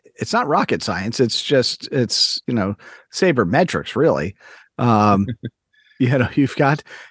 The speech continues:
you've got guys that are not necessarily bigger, but, you know, potentially faster, um, more skilled,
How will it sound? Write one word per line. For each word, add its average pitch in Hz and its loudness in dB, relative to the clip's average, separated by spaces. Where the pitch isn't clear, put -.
you've 131 2
got 151 0
guys 139 2
that 135 2
are 131 0
not - 0
necessarily 151 2
bigger, 117 -2
but, 151 0
you 151 -4
know, 131 0
potentially 131 -2
faster, 117 0
um, 104 -2
more 123 2
skilled, 117 0